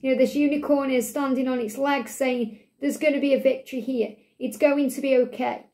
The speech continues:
Everything is going to be okay." So this is reassurance from heaven that it's going to be okay. And he says, "Your desire, whatever that may be, is coming to fruition. Keep up the good work." So whatever you've been doing,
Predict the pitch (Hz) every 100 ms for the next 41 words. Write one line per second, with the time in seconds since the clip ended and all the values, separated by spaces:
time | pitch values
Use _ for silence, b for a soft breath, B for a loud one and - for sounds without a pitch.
0 | _ _ _ _ - 302 320 320 294 285
1 | 247 226 220 - 254 269 - 262 254 233
2 | 240 247 240 226 233 - - b - 294
3 | 330 320 247 277 349 370 - 359 359 349
4 | 254 - 311 - 311 294 240 214 226 -
5 | b b b - 285 285 - 277 269 233
6 | - 254 233 233 240 220 - b b 262
7 | 285 311 277 233 339 403 403 381 302 349
8 | 339 285 226 240 277 302 294 294 285 269
9 | 262 254 233 254 220 - - _ 254 277
10 | - - 302 294 294 262 - - 277 233
11 | - 247 254 - 247 - b b _ 320
12 | 311 - 311 - 285 269 262 233 247 233
13 | - - 262 277 294 330 381 - 370 359
14 | 311 349 302 220 208